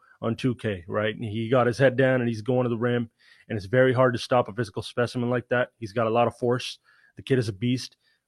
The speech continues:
but, you know, I think Bam can disrupt him for the course of a game and take him out of his element. And, uh, not only Bam, but he has help. He has Jay Crowder. He has Jimmy Butler, right? He has Andre Iguodala,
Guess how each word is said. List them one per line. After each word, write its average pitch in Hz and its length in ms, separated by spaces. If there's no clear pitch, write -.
but, 113 300
you 135 140
know, 123 140
I 117 60
think 117 260
Bam 127 260
can 123 140
disrupt 117 400
him 117 100
for 113 240
the 104 80
course 120 300
of 113 40
a 120 40
game 117 180
and 113 100
take 117 160
him 117 100
out 113 100
of 110 60
his 104 140
element. 107 360
And, 113 260
uh, 113 400
not 135 220
only 143 160
Bam, 135 340
but 120 100
he 131 120
has 131 180
help. 131 240
He 127 100
has 117 140
Jay 123 160
Crowder. 120 380
He 104 80
has 117 160
Jimmy 123 240
Butler, 117 340
right? 117 200
He 120 80
has 131 180
Andre 131 380
Iguodala, 113 480